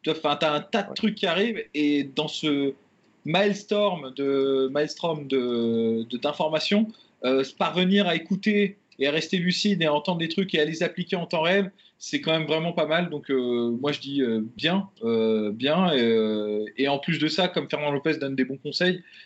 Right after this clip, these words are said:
Speaker 1: c'est une, c'est un bon tan-, tandem.
Speaker 2: Mhm.
Speaker 1: Après, sur le style, c'était intér-, euh, oula, euh, c'était intéressant, euh,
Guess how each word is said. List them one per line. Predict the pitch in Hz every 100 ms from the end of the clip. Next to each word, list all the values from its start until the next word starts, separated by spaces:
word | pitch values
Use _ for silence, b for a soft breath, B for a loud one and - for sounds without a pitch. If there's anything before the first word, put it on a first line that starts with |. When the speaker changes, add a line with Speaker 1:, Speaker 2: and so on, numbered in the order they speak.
| _
Speaker 1:
c'est | - 143
une, | 131 131 123
c'est | 123
un | 143
bon | 147 190
tan-, | 185 175 175 135
tandem. | 165 151 160 214 - B B B B
Speaker 2:
Mhm. | 139
Speaker 1:
Après, | 151 180 247 254
sur | - 196
le | 190
style, | 190 - 233
c'était | 220 202
intér-, | 214 220 226 -
euh, | 139 139 95 _ -
oula, | 170 135 127
euh, | 135
c'était | 147 -
intéressant, | 180 190 196 196 226 214 202 156
euh, | 139 131 131 131 131 123 120